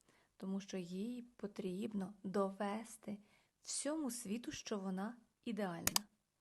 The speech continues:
Відповідно, вона не дає собі дозволу на помилку. Впевнена людина не намагається доводити щось світу.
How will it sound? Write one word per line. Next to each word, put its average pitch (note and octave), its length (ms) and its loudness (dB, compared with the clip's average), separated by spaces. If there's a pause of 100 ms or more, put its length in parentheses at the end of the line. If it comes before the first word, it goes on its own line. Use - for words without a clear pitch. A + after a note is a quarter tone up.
Відповідно, G3+ 680 -4 (420)
вона G3+ 180 -2
не G3+ 80 -2
дає F#3+ 260 -4
собі - 240 -8
дозволу B3+ 560 -6 (160)
на G#3 200 -4
помилку. F#3+ 600 -8 (1000)
Впевнена A#3 640 2
людина F#3+ 540 -4 (640)
не A#3+ 140 2
намагається A#3+ 600 2
доводити G3 480 2
щось G3 280 -6
світу. F#3+ 500 -6